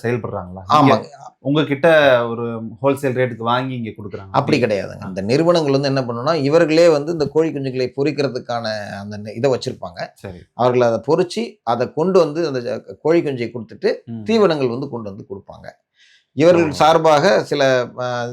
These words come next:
Speaker 2: இத வியாபாரத்துக்காக சில நபர்கள் வந்து இத பார்த்து,
Speaker 1: ம்.
Speaker 2: இவங்க என்ன நிலைமையில இருக்குது, என்ன இதுங்கிறத அடிக்கடி இவர்கள் வந்து பார்த்துட்டு இருப்பாங்க.
Speaker 1: ஓகே. அதாவது இப்போ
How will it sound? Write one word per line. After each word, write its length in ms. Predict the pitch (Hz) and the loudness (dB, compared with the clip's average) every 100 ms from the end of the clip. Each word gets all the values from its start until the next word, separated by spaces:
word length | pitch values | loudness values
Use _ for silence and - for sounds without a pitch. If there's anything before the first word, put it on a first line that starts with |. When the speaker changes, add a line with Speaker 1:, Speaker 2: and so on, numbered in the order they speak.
| 127 | -8
Speaker 2:
இத 300 | 135 135 123 | 0 2 2
வியாபாரத்துக்காக 880 | 120 147 147 135 123 123 120 120 117 | 4 2 2 -2 -2 -4 -4 -6 -8
சில 200 | 107 117 | -8 -6
நபர்கள் 360 | 117 123 120 110 | -4 -4 -4 -4
வந்து 280 | 110 127 | -6 -6
இத 120 | 127 117 | -6 -4
பார்த்து, 560 | 110 110 - 202 - _ | -2 -2 -4 -6 -6 _
Speaker 1:
ம். 200 | 123 113 101 | -12 -8 -2
Speaker 2:
இவங்க 340 | 135 135 131 | 4 6 6
என்ன 340 | 120 127 151 | 4 0 0
நிலைமையில 360 | 135 131 131 123 | 0 0 0 -2
இருக்குது, 200 | 110 143 | -4 -2
என்ன 260 | 123 127 117 | -2 0 -2
இதுங்கிறத 220 | 113 196 | -2 0
அடிக்கடி 400 | 175 139 135 147 | 0 0 -4 -2
இவர்கள் 260 | 127 113 | -2 -4
வந்து 220 | 104 117 110 | -10 -12 -6
பார்த்துட்டு 360 | 107 107 95 - | -6 -6 -12 -20
இருப்பாங்க. 280 | - 87 85 _ _ | -18 -18 -20 _ _
Speaker 1:
ஓகே. 140 | _ 87 | _ -10
அதாவது 440 | 95 127 208 220 - - | -2 0 0 -2 -8 -10
இப்போ 800 | 127 117 127 123 117 110 104 | -10 -8 -4 -4 -2 -2 -4